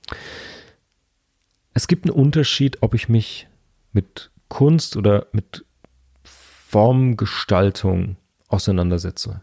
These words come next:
wie zum Beispiel beim Design. Wenn wir über Symbole sprechen, ähm, in der Kunstdidaktik zum Beispiel geht's oft um ein Symbolverständnis. Was wurde in dem Motiv gemeint? Wie, warum? Wie hat der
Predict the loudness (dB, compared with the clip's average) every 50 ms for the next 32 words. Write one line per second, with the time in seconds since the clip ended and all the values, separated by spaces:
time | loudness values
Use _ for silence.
0 | _ -4 -4 -4 -2 0 -2 -2 0 0 -2 0 2 2 0 0 -2 -4 -4 -4
1 | -4 -6 -10 -12 _ _ _ _ _ _ -20 -18 -18 -12 -4 2 4 4 6 6
2 | 4 4 4 4 4 2 4 4 4 4 4 2 0 0 0 0 0 0 2 0
3 | -2 -2 -2 -6 _ _ _ -20 _ _ _ _ _ _ -2 0 2 2 2 2
4 | 2 2 2 2 2 2 2 2 2 2 -2 -6 -4 0 0 0 0 -2 -6 -8
5 | -8 -8 -8 -4 -4 -4 -4 -2 -2 -2 0 0 -2 -4 -4 -8 -2 0 -2 -2
6 | -2 -8 -2 0 0 2 2 2 2 2 2 2 2 2 4 4 6 6 4 4
7 | 0 _ _ _ _ -2 -2 -2 0 0 0 0 0 0 -2 -4 -8 -8 -8 -8
8 | -6 -2 0 0 0 -2 -4 -6 -4 -2 0 0 0 2 2 2 2 2 0 -2
9 | -4 -4 -4 -4 -4 -4 -8 -8 -2 0 2 4 4 4 4 4 2 0 -2 -4
10 | -6 -2 0 0 2 4 4 2 2 2 2 2 2 2 0 0 -2 -2 0 2
11 | 0